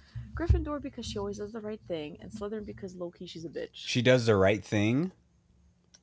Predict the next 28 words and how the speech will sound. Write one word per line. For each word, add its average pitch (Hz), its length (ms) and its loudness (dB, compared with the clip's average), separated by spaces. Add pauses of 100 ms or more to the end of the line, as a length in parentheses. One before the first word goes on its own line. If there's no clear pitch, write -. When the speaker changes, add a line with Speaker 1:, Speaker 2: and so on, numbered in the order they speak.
(360)
Speaker 1:
Uh, 294 60 -4 (180)
uh, 339 200 -2
yeah, 220 420 -4
I - 40 -12
mean, 277 140 -8
I 233 120 -6
see - 260 -8
it 135 80 -4
at - 120 -6
least. 254 340 -8
Speaker 2:
Shadi, 117 440 2
I 107 140 2
think, 175 400 2 (160)
I 120 140 4
think 196 280 -2
you've 170 140 0
been 127 160 6
living 120 380 6
with 98 140 8
a, 90 300 4
a 87 100 -2
stranger 98 600 4 (560)
your 95 160 0
entire 90 320 2
Speaker 1:
Oh, 85 60 2
Speaker 2:
life. 85 320 0
Speaker 1:
no, 208 760 -8
you're, 185 280 -6